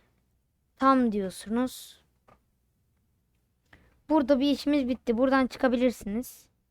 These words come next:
Açılıyor arkadaşlar T L Launcher. Arkadaşlar şu anda açıldı. Burada snapshotları,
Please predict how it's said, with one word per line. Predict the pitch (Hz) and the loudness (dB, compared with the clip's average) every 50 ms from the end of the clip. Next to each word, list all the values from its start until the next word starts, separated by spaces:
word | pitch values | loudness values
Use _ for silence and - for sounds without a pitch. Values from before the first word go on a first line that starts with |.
| _ _ _ _ _ _ _ _ _ _ - | _ _ _ _ _ _ _ _ _ _ 4
Açılıyor | 277 285 - - 294 277 262 247 | 4 6 4 4 4 4 6 6
arkadaşlar | 226 220 214 202 - - 220 214 196 - - 202 202 196 | 6 4 2 2 -2 -2 -4 -4 -4 -4 -4 -6 -6 -4
T | - - 202 202 196 196 | -4 -2 -2 -2 -2 -2
L | 190 190 190 | -2 -4 -4
Launcher. | 196 185 185 185 - - 285 294 294 - - _ _ _ _ _ _ _ _ _ _ _ _ _ _ _ _ _ _ _ _ _ _ _ _ _ _ _ _ | -4 -6 -6 -8 -6 -4 -4 -4 -4 -6 -14 _ _ _ _ _ _ _ _ _ _ _ _ _ _ _ _ _ _ _ _ _ _ _ _ _ _ _ _
Arkadaşlar | - 269 262 - - 277 262 - - - 226 202 | 2 2 2 4 4 2 2 2 0 -4 -4 -4
şu | 185 - - 269 | -4 -4 0 0
anda | 269 262 247 226 | 2 2 2 2
açıldı. | 226 226 226 - - - 311 311 294 294 311 311 311 - _ _ _ _ _ _ _ _ _ _ _ - | 0 0 -2 -2 -2 0 0 2 2 2 2 2 0 -4 _ _ _ _ _ _ _ _ _ _ _ 2
Burada | 254 262 247 294 277 | 2 4 4 4 2
snapshotları, | - - - 269 262 269 277 269 - - - - - - 269 262 - _ 277 277 269 269 262 247 | 2 0 0 2 2 4 2 0 -2 -8 -20 -8 -2 0 0 0 0 _ 4 6 8 8 6 4